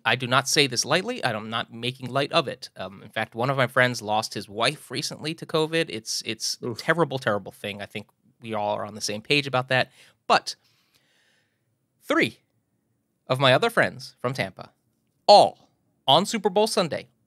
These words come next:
Speaker 1: on the social medias, announced that they were covid positive. And I'm like, "Well, hell, here we go." It's just, it's just a
Speaker 2: Yeah.
Speaker 1: f-, it's a fiery pit. And, uh, and it was just a weird place and time to be celebrated. It just,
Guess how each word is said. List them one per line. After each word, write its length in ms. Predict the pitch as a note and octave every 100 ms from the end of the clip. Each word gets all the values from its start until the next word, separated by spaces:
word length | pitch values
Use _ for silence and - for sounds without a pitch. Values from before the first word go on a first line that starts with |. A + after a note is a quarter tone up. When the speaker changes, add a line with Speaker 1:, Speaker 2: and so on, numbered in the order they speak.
| _ _ _
Speaker 1:
on 260 | B2 B2+ D#3
the 80 | D3+
social 280 | F3+ F#3 G3
medias, 480 | C3 F#2+ F#2+ - -
announced 480 | B2 A#2+ A#2+ A#2 - -
that 180 | A#2 G#2
they 140 | A2
were 120 | A2+
covid 280 | - A2 G#2+
positive. 380 | - E2+ - - G#2+
And 120 | A2
I'm 80 | A2
like, 220 | A2 -
"Well, 320 | A2+ A2+ A2+
hell, 460 | - C#3+ F3+ F#3 F3
here 180 | E3+ F#3
we 100 | D#3+
go." 280 | A2+ - -
It's 300 | B2+ A2+ -
just, 480 | - B2+ - - - - _ _ _ _ _ _ _ _
it's 220 | D3+ C#3 -
just 160 | D#3
a 40 | D#3
Speaker 2:
Yeah. 40 |
Speaker 1:
f-, 120 | - -
it's 120 | D#3+
a 40 | E3
fiery 480 | - C#3+ D3+ D3 C#3+
pit. 300 | A#3 E3 -
And, 160 | A2+ A2+
uh, 80 | -
and 340 | A#2 A#2 A2 - _ _ _ _ _ _
it 100 | E3
was 120 | F3
just 140 | G#3+ F#3+
a 60 |
weird 340 | D3 F3 F3+ -
place 360 | G3 G3 -
and 120 | C#3+ C3+
time 260 | D3+ D3
to 60 | C#3
be 100 | A#2
celebrated. 640 | - D#3 D#3 D3+ D3+ -
It 100 | D3+
just, 240 | E3+ -